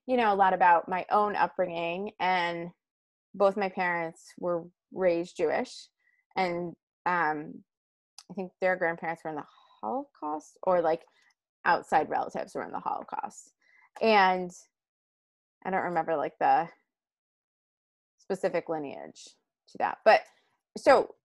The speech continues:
my grandfather fought in World War Two and was in Germany in World War Two. And so his wife raised some of the kids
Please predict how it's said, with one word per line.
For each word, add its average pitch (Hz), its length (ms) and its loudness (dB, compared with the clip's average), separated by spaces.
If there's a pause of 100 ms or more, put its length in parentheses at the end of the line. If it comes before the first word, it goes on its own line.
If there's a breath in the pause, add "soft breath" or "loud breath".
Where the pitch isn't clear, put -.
(360)
my 208 260 4
grandfather 190 1000 0 (960)
fought 190 260 6
in 180 100 -2
World 165 200 2
War 160 160 -2
Two 240 560 2 (760)
and 190 160 0
was 180 120 -2
in 170 140 -6
Germany 202 400 0
in 156 120 -6
World 147 260 -2
War 135 180 -4
Two. - 160 -14 (1000)
And 202 180 0
so 180 580 4 (260)
his 233 600 2
wife 175 680 2 (1800)
raised 175 640 0 (100)
some 190 220 2
of 185 100 -2
the 185 60 -4
kids 151 640 -2